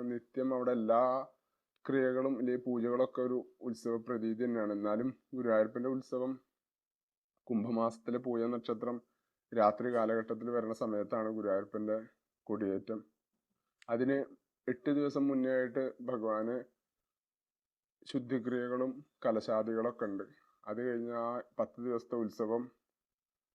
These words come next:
അത് അത്രയും,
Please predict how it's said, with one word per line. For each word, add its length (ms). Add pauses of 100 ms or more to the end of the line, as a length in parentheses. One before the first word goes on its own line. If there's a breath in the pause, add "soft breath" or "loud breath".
(180)
അത് 200 (2000)
അത്രയും, 440